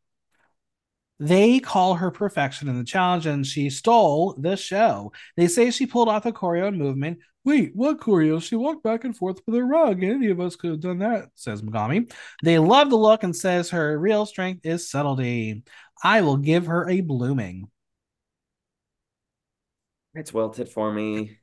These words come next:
Speaker 1: Oh, boy. Well, maybe you are one of the only people to say it. Ninety percent blooming, ten percent wilted.
Speaker 2: Yeah. But
Speaker 1: Plain
Speaker 2: she's
Speaker 1: Jane. You say, say it again?
Speaker 2: She's amazing, though.
Speaker 1: Yes, she is.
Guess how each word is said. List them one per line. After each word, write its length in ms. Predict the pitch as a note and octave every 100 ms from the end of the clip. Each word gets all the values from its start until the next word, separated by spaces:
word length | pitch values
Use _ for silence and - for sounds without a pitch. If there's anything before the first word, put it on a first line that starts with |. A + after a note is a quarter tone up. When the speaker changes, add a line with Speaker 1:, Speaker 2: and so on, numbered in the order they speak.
| _
Speaker 1:
Oh, 600 | A#3+ A#3+ A3 G#3 G3+ G3
boy. 340 | E3+ D#3+ F3 D#3
Well, 300 | D3 F3+ G#3+
maybe 240 | F#3 G3
you 180 | G3 G#3
are 120 | F#3+ F#3
one 180 | F#3+
of 60 | F#3
the 80 | G3
only 320 | F#3+ F#3+ G3
people 240 | G3 G3
to 80 | G3
say 300 | G#3+ G#3+ G3+
it. 100 | F3+
Ninety 720 | F3 F3+ F#3+ G#3 A#3 F#3 D3+
percent 400 | C3+ C#3 C#3 C3+
blooming, 400 | C3+ D3+ D#3 D#3
ten 240 | D3 B2 B2
percent 300 | C3 C#3+ B2
wilted. 500 | A2+ D#3 A#2 G#2 G2+ G#2 A2 C3 _ _ -
Speaker 2:
Yeah. 640 | G#2+ A2 G#2+ G#2+ G#2+ G#2 G#2 _ _ _ _ _ _ _ -
But 0 |
Speaker 1:
Plain 300 | A#3 D4+ E4
Speaker 2:
she's 80 | G3+
Speaker 1:
Jane. 600 | G3+ A#3+ D3 A#2 A2+ - _
You 80 | D3
say, 200 | C3+ E3+
say 140 | C3+ D3+
it 80 |
again? 240 | C#3 E3 - _ _ _ _
Speaker 2:
She's 120 | G#3+ F3
amazing, 420 | C3+ B2+ B2 B2
though. 300 | A#2+ A#2 A#2+
Speaker 1:
Yes, 140 | C3 -
she 100 | A#2
is. 220 | G#2+